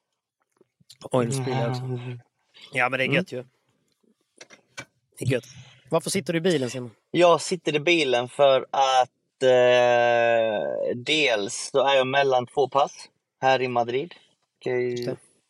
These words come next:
Speaker 2: faktiskt säga
Speaker 1: Madrid.
Speaker 2: det. Så att jag är nere i Madrid och kör lite preseason på banan.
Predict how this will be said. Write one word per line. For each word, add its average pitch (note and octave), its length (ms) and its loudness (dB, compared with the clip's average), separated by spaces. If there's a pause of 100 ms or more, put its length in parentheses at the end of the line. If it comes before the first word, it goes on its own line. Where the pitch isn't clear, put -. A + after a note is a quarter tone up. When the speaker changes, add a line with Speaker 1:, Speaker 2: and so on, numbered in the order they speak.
Speaker 2:
faktiskt C3 300 -10
säga B2+ 280 0
Speaker 1:
Madrid. A#2+ 260 -2 (160)
Speaker 2:
det. C3 80 -14 (140)
Så - 140 -2
att B2+ 100 -4
jag C#3 180 6
är C3+ 40 2
nere C3+ 200 0
i C3+ 40 -2
Madrid B2+ 360 0
och A#2 60 -4
kör B2 160 -4
lite A2+ 160 -8
preseason A#2+ 800 -4 (180)
på A#2 80 -4
banan. A#2+ 440 0